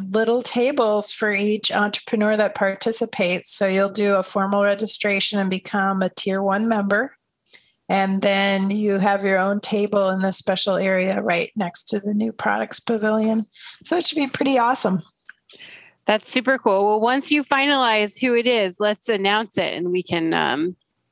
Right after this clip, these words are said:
Speaker 2: tell
Speaker 1: We
Speaker 2: people who
Speaker 1: will.
Speaker 2: to go look for at the food show.
Speaker 1: What
Speaker 2: I've
Speaker 1: a
Speaker 2: done
Speaker 1: great
Speaker 2: that
Speaker 1: idea.
Speaker 2: with the Food Innovation Center before. I wanted to go this time, but I'll have to wait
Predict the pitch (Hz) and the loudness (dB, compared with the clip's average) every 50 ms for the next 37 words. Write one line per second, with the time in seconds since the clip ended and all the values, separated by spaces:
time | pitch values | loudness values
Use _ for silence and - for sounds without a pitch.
0 | _ - - 190 196 208 202 180 185 214 226 220 208 190 185 160 208 202 - 190 | _ -4 -2 0 0 2 0 0 2 2 2 2 2 0 0 -2 -4 -4 0 0
1 | 185 180 175 170 170 165 180 - - - - 160 127 110 127 127 - 170 165 - | 2 2 2 2 0 0 -2 -4 -6 -4 -2 0 0 2 0 0 -2 -6 -8 -6
2 | 175 165 160 - - - 60 - - - - - - - - 208 214 247 233 220 | -6 -6 -4 -4 -2 -2 0 0 -2 -4 -8 -10 -8 -2 0 2 2 2 2 2
3 | 294 294 285 277 269 247 240 247 240 208 226 214 196 190 190 233 233 233 214 202 | 2 2 2 2 2 2 2 0 0 -2 -2 -4 -4 -4 -2 0 0 0 0 0
4 | 220 220 - - 240 226 214 220 208 214 - - 208 208 202 202 202 - - 214 | -2 -2 0 0 -2 0 0 0 0 0 0 0 0 2 2 2 0 -2 -4 -4
5 | 202 - 214 208 - 240 240 240 285 302 - - 214 190 196 202 208 202 196 202 | -4 -2 -2 0 0 0 0 0 -2 -2 0 0 0 2 2 2 2 2 2 0
6 | 196 190 - - 240 - - 247 - 233 220 208 220 214 - - - 226 214 214 | 0 0 -2 -6 -8 -8 -6 -2 -2 0 0 0 -2 -2 -2 -2 -2 -2 0 0
7 | 208 196 185 180 175 - 190 - - - 190 190 196 190 196 - | 0 0 0 0 0 0 -2 -2 -4 -4 -2 0 0 0 -2 -4